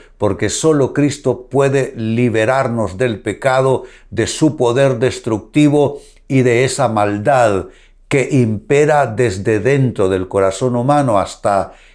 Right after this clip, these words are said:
dominar las sociedades en las que vivimos. Pues bien, vuelvo al texto de inicio, Romanos cinco doce dice, "Cuando Adán pecó, el pecado entró en el mundo.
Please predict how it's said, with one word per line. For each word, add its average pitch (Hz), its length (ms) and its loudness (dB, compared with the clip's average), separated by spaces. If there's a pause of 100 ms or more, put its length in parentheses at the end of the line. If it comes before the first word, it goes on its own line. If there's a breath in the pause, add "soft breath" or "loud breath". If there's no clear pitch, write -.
dominar 117 720 0
las 101 240 -2
sociedades 104 800 -2
en 90 100 -8
las 85 180 -10
que 87 140 -8
vivimos. 78 720 -12 (1400 loud breath)
Pues 180 160 2
bien, 214 280 4
vuelvo 165 360 4
al 147 180 0
texto 165 460 0
de 147 140 4
inicio, 160 460 2
Romanos 135 560 0
cinco 135 460 0
doce 156 420 2
dice, 139 380 0
"Cuando 123 360 2
Adán 143 360 2
pecó, 135 720 0 (340 loud breath)
el 113 260 -2
pecado 139 440 0
entró 147 800 0
en 120 160 0
el 104 220 0
mundo. 110 760 2